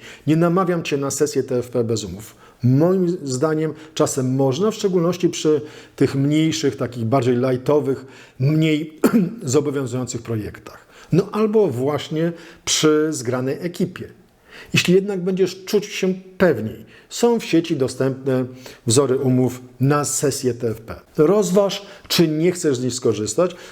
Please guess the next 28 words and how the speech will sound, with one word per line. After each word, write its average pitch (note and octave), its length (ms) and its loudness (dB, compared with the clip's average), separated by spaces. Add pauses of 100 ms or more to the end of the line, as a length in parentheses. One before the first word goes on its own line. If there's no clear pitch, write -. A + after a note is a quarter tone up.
no, A3 220 2
w - 40 -10
szczególności D#3 800 0
przy - 180 -4
tych - 420 -2
większych C#3 580 2
przedsięwzięciach A2+ 800 -4 (240)
lub G3 380 0
przy - 280 2
współpracy F3 520 -2
z C#3 100 -4
nowymi C3 320 0
osobami. G#2+ 460 -6 (640)
Po B3 120 6
czwarte, F#3 680 0 (540)
każda G#3+ 500 0
osoba C#3 400 0
ma D#3 280 -2
coś D3 300 -2
z - 100 -8
sesji A#2 280 -6
dostać. G2+ 400 -8
To, D3+ 140 2
to D#3+ 220 0
nie G#3 180 2
jest D#3 320 0
tak, C#3 260 -4
że C#3+ 220 -2